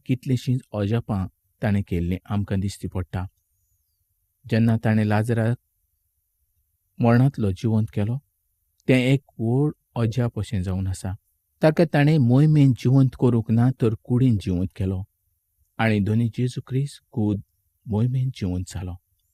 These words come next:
आयज जेजू सुर्गीच्या राज्यांत आसा,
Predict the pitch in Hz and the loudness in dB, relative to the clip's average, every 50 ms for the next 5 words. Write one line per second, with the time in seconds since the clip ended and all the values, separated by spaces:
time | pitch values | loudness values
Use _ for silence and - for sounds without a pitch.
0 | _ _ _ _ _ _ _ _ _ _ _ _ _ _ _ _ 113 120 123 127 | _ _ _ _ _ _ _ _ _ _ _ _ _ _ _ _ 2 2 4 2
1 | 139 - _ _ _ _ _ _ _ _ _ _ _ _ _ - 104 117 143 143 | 2 -2 _ _ _ _ _ _ _ _ _ _ _ _ _ -4 2 2 2 2
2 | - - 165 156 - - 117 101 107 135 143 - - 117 98 92 110 117 120 - | 2 0 -4 -4 -2 -2 0 0 0 0 -2 -2 -2 -2 0 0 0 0 0 0
3 | 120 98 - 98 - - 95 92 | -2 -2 -2 -6 -8 -6 -8 -8